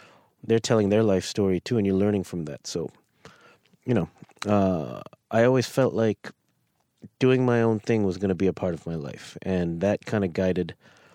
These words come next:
guided me throughout my journey. Um, and ultimately, uh, I think when it got more, when there was more pressure to kind of really sustain myself by myself, so thank you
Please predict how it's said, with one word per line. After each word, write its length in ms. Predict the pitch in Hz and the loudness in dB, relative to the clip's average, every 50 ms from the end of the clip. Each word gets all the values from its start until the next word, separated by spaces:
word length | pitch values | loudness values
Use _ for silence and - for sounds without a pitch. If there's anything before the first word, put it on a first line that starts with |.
| - _ _ _ _ _ | -20 _ _ _ _ _
guided 360 | - - 95 95 90 90 82 90 | -4 0 0 2 0 0 0 0
me 160 | 92 90 85 | -2 -2 -2
throughout 400 | - - 101 92 92 90 90 60 | -2 -2 0 0 2 2 0 0
my 200 | 80 87 85 85 | -2 -2 -2 -4
journey. 520 | 80 78 85 92 98 107 110 92 78 - - - - - - - | -4 -4 -4 -2 -2 0 -2 -4 -6 -8 -14 -20 -20 -20 -8 -4
Um, 460 | 101 98 95 92 90 90 90 87 92 - - | -2 0 0 0 0 -2 -2 -6 -8 -8 -6
and 120 | 98 101 87 | -4 -4 0
ultimately, 640 | - 107 123 - 147 135 113 76 98 101 95 90 90 - _ _ _ _ _ _ _ _ _ _ _ _ _ _ _ _ _ _ _ _ _ _ - - - | 0 0 0 0 -2 -2 -2 0 0 0 0 0 -2 -6 _ _ _ _ _ _ _ _ _ _ _ _ _ _ _ _ _ _ _ _ _ _ -20 -12 -8
uh, 300 | 92 90 90 82 - - - - - - - - _ _ | -6 -6 -6 -6 -8 -10 -14 -18 -20 -20 -20 -20 _ _
I 100 | - 101 | 0 2
think 180 | 107 113 98 - | 2 2 2 2
when 120 | 107 104 | 2 2
it 100 | 101 87 | 2 0
got 200 | 80 110 98 - | 0 0 0 0
more, 360 | 90 98 98 98 98 95 92 78 | 0 0 0 2 2 2 2 0
when 180 | 76 101 101 | 0 0 0
there 120 | 104 104 101 | 2 2 0
was 120 | 98 87 | 0 0
more 160 | 104 104 95 | -2 -2 -2
pressure 640 | - - - - 131 123 110 - - 110 98 95 95 - _ _ _ | -4 -6 -6 -2 -2 -2 0 -2 -2 -4 -4 -4 -6 -10 _ _ _
to 220 | - - 104 92 85 - - - - - - _ _ _ _ _ _ _ _ _ _ - - - - | -4 -2 -2 -2 -2 -6 -12 -20 -20 -20 -20 _ _ _ _ _ _ _ _ _ _ -20 -20 -14 -8
kind 200 | - 104 95 92 | -4 -2 -2 -2
of 260 | 87 78 - - - - _ _ _ _ | -4 -6 -8 -14 -18 -18 _ _ _ _
really 380 | - 104 98 107 110 110 107 104 | -4 -2 0 2 2 2 2 0
sustain 420 | - - 101 - - - 104 98 | -2 -4 -6 -4 -4 -2 -2 0
myself 420 | 98 95 87 - - 104 87 - _ | 0 0 -2 -2 -2 -4 -4 -4 _
by 120 | - 95 | -2 -2
myself, 480 | 92 90 85 82 - - 120 107 98 - | 0 -2 -4 -4 -2 0 0 0 0 -2
so 160 | - - 95 - - | -4 -6 -6 -6 -4
thank 260 | - 110 104 95 - | -2 -2 -2 0 -2
you 180 | 98 95 90 90 | -4 -6 -6 -8